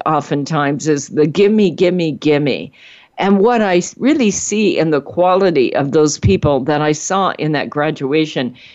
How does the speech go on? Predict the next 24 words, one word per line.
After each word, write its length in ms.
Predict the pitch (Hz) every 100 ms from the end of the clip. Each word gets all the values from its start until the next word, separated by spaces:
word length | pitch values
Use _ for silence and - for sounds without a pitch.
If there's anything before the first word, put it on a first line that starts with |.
| _
is 220 | - 196 190
the 120 | 196
number 460 | 190 233 262 220
of 100 | 175
kids 320 | - 226 196 -
that 140 | 151
were 160 | 160 156
in 100 | 147
service 640 | - 185 190 156 139 -
groups 420 | - 127 90 -
that 240 | 170 175
gave 400 | 156 202 220 180
back, 420 | - 160 143 95 _ - _ _
and 180 | 190 202
the 120 | 185
parent 500 | 185 - 254 294 123
joined 400 | 151 185 180 175
in. 320 | 170 156 113 143
They 140 | 233
joined 400 | 170 202 226 214
in 240 | 220 214
on 160 | 202 175
the 80 | 160
project 680 | - 170 160 151 127 135